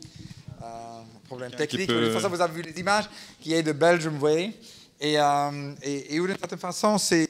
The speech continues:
Speaker 1: c'est, c'est, c'est vraiment l'idée de, de, de l'écriture de, de, de REM et après des recherches qu'on fait ensemble. On avait déjà fait ça avec le métabolisme,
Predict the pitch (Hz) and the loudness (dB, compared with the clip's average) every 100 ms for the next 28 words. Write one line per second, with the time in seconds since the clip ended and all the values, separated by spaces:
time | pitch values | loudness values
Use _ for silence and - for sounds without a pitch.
0 | - - 165 160 151 143 135 - 160 143 | -2 -20 -16 -16 -18 -20 -20 -4 -2 -2
1 | 135 160 151 135 127 135 156 180 180 151 | 0 0 0 -4 -8 0 2 2 -2 -8
2 | 165 160 147 135 123 117 127 123 120 120 | -20 -20 -4 -2 -2 -2 -2 0 2 0
3 | 117 - - - _ - 139 175 - 185 | -4 -20 -20 -20 _ 4 6 6 4 2
4 | - 190 185 147 147 135 127 123 120 117 | 4 6 6 6 2 2 2 -2 -2 -4
5 | 117 107 117 113 131 151 175 196 240 240 | -6 -10 -10 -4 0 4 2 2 -6 -8
6 | - 143 139 139 - 175 156 156 - 175 | -4 2 4 4 4 4 6 4 4 2
7 | - 156 160 147 151 151 139 135 131 143 | 0 -2 -2 -2 -2 -4 -2 -4 -4 -6
8 | 143 151 - 160 143 135 135 135 147 135 | -4 -4 2 2 2 0 0 2 2 2
9 | 151 180 147 117 | 0 -2 -6 -10